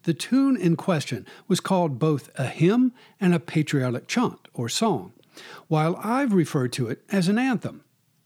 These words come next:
Most people in South Carolina today probably associate the word hymn exclusively with religious music, but two centuries ago, the word had a more generic meaning. Similarly, the word anthem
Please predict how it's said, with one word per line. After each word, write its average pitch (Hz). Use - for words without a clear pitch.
Most 196
people 165
in 131
South 135
Carolina 117
today 190
probably 220
associate 160
the 160
word 139
hymn 151
exclusively 180
with 127
religious 170
music, 135
but 190
two 277
centuries 220
ago, 131
the 170
word 247
had 196
a 220
more 196
generic 135
meaning. 120
Similarly, 233
the 170
word 175
anthem 233